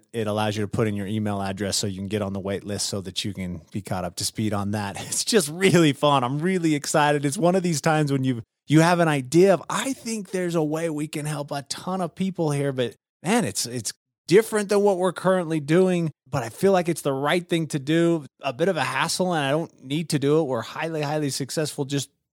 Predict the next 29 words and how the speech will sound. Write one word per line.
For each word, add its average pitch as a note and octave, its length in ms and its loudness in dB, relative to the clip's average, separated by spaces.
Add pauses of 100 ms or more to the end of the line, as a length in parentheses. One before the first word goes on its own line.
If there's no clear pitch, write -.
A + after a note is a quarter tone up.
doing D3 260 -2
what D3 200 4
we B2+ 140 4
are. C#3+ 360 6 (380)
But C#3 180 4
then C3+ 160 2
there's C3 200 2
this A#2+ 140 0
calling D#3 440 4
inside C#3+ 380 0
to C3+ 60 -8
say, D#3+ 180 -4
"No, B3 180 -4
like, - 260 -8
you C4 100 -2
can F#4 180 -2
help E4+ 300 0
some D#3+ 220 0
people D3+ 360 2
this D3 260 2
way." D#3+ 260 4
To D#3+ 180 0
see F#3 380 0
it D#3+ 140 -2
start D3 340 2
to D3 80 -2
come C3+ 280 0
to C#3 120 -2
fruition A#2 720 0